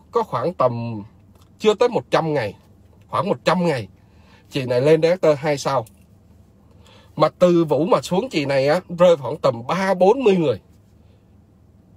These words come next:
Thì Vũ hỏi các anh chị này, có phải rằng là gì? Có phải tất cả những người đường đều được hưởng doanh số không?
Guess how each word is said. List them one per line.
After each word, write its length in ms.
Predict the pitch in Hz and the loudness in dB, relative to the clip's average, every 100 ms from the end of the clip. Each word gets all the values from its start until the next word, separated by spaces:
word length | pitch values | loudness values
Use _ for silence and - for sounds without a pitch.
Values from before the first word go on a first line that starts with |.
| _ | _
Thì 100 | - | -8
Vũ 160 | 139 151 | -4 -2
hỏi 220 | 143 135 | -2 -2
các 160 | - 214 | -2 -4
anh 120 | 226 | -4
chị 180 | - - | -8 -8
này, 180 | 113 - - _ _ _ _ _ _ _ _ - _ _ _ _ _ _ _ | -10 -12 -20 _ _ _ _ _ _ _ _ -20 _ _ _ _ _ _ _
có 140 | 240 285 | -2 -2
phải 400 | - - - 214 | -2 -2 0 -2
rằng 220 | 160 127 | -2 -2
là 140 | 123 | -2
gì? 260 | 117 117 101 - _ _ _ _ - | -4 -8 -12 -16 _ _ _ _ -4
Có 120 | 233 | -4
phải 180 | 117 139 | -2 0
tất 220 | 254 - | 0 0
cả 120 | 147 | -4
những 240 | 180 214 | -6 -6
người 140 | 226 170 | 0 0
đường 340 | 143 147 127 - - | 2 -2 -2 -8 -8
đều 200 | 139 139 | -2 -2
được 180 | 127 117 | -2 -6
hưởng 300 | - 113 147 | -6 -6 -2
doanh 160 | 165 156 | -2 -2
số 240 | 175 202 | -2 0
không? 140 | 180 | -2